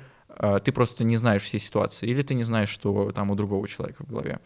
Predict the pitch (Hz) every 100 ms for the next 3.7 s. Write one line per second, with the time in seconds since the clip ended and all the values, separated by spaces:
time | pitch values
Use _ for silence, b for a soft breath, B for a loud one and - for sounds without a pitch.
0 | 147 139 147 139 127 117 123 113 107 -
1 | - 110 101 101 104 104 98 107 101 101
2 | 104 101 101 - - 107 95 131 - -
3 | - - 104 98 98 98